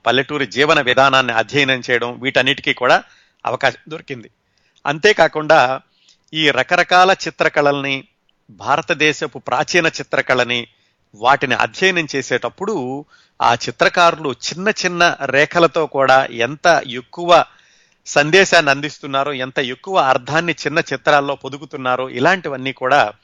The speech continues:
ఆయన విపరీతంగా ఆకర్షించినాయి. ఆ తర్వాత రోజుల్లో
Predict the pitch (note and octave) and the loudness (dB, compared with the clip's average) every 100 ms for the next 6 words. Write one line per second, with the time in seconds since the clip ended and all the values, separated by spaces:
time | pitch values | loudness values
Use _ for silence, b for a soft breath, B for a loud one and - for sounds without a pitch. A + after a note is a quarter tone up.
0 | _ _ _ _ _ _ _ _ - C3+ | _ _ _ _ _ _ _ _ -8 -4
1 | C3 A#2 A#2 D#3+ D#3 D3+ G#2+ A2 B2+ - | -4 -6 -4 -2 -2 0 0 0 -4 -6
2 | G#2+ A2 G2 _ _ _ _ _ - B2 | -12 -12 -14 _ _ _ _ _ -4 -4
3 | - A2+ D#3 F#3 D#3+ D#3 D#3+ E3 E3+ F3 | -4 -2 0 -2 -2 -4 -6 -4 -2 -4